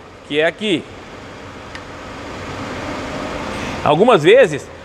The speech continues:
olha lá, tá quatro por dois e não destrava, tá vendo? Então você precisa dar aquela resinha. Lembra que eu falei, dá uma resinha que destrava? Então, acompanha o barulho pra fazer destravando, ó. Vou dar uma resinha. Olha lá, destravou, pronto, liberou. Beleza?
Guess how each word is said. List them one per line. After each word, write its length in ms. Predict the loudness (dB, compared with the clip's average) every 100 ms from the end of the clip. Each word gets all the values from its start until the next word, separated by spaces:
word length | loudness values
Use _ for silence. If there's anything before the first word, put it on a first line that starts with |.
| 2
olha 220 | 6 8
lá, 200 | 8 6 0 -4
tá 120 | -4 2
quatro 200 | 4 4
por 140 | 4 6
dois 420 | 10 8 6 -4
e 40 | 0
não 160 | 2
destrava, 460 | 2 4 8 8 6
tá 100 | 4
vendo? 340 | 4 4 0 -4 -16 -18 -2
Então 140 | 0 2
você 100 | 2
precisa 220 | 8 8
dar 60 |
aquela 240 | 8 8 8
resinha. 360 | 8 8 6
Lembra 180 | 8 8
que 60 | 6
eu 40 |
falei, 220 | 8 8
dá 120 | 10 10
uma 80 |
resinha 320 | 10 8 4 -2
que 100 | -2
destrava? 580 | -4 4 8 8 6 -4 -14 -8
Então, 320 | -8 6 8 10
acompanha 340 | 6 6 8
o 40 |
barulho 280 | 10 8 6
pra 100 | 4
fazer 260 | 4 2 0
destravando, 560 | 4 6 6 4 8
ó. 120 | 8 8
Vou 160 | 6
dar 100 | 8
uma 40 | 8
resinha. 500 | 8 4 2 2 0 -10 -14 -16 -16 -16 -16 -14 -14 -14 -14 -12 4
Olha 180 | 8 10
lá, 160 | 8 6
destravou, 640 | 2 6 8 10 10 8 0 0
pronto, 280 | 4 4 0 -14 -18 -10
liberou. 480 | -6 6 8 8 6 0 -14 -16 -16 -4
Beleza? 460 | 4 8 8 8